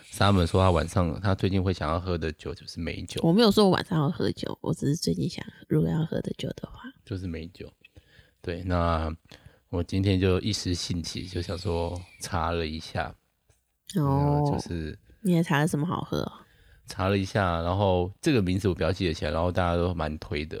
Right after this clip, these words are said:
Speaker 1: 叫天-，
Speaker 2: 真假的？
Speaker 1: 叫天空之月。然后本来是说全联啊这种地方才买，买得到，结果去全家的时候就看到它架上，
Speaker 2: 在对你招手。
Speaker 1: 我就想说，好吧，
Speaker 2: 做个
Speaker 1: 做个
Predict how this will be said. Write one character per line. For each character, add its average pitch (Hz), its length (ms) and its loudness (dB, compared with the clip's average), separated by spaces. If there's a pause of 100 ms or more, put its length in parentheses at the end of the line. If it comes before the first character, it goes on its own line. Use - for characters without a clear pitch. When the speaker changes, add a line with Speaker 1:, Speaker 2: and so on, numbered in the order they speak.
(100)
Speaker 1:
叫 92 160 -6
天-， 185 120 -2
Speaker 2:
真 202 80 -2
假 139 200 -6
的？ - 220 -14
Speaker 1:
叫 98 100 -2
天 92 240 -4
空 87 220 -4
之 - 180 -8
月。 82 160 -2
然 90 100 0
后 113 80 2
本 92 200 0
来 87 120 2
是 110 120 0
说 110 360 2
全 101 460 0
联 87 260 4
啊 87 140 2
这 98 60 0
种 90 100 2
地 92 100 0
方 92 140 2
才 90 100 0
买， 82 240 -2 (160)
买 85 120 -8
得 82 160 -10
到， - 220 -6 (1000)
结 131 100 0
果 95 140 4
去 117 100 0
全 90 200 -2
家 90 100 2
的 87 60 2
时 85 80 -4
候 87 80 -2
就 - 40 -8
看 95 140 -6
到 85 80 -2
它 87 160 -2
架 - 320 -6
上， - 180 -14 (520)
Speaker 2:
在 143 120 0
对 143 140 0
你 123 100 -2
招 - 280 -2
手。 - 200 -6 (120)
Speaker 1:
我 92 40 -4
就 95 80 -2
想 98 160 -2
说， 90 240 2
好 90 160 -6
吧， 85 380 -2 (400)
Speaker 2:
做 - 160 0
个 135 240 -2 (480)
Speaker 1:
做 92 180 -2
个 85 400 -4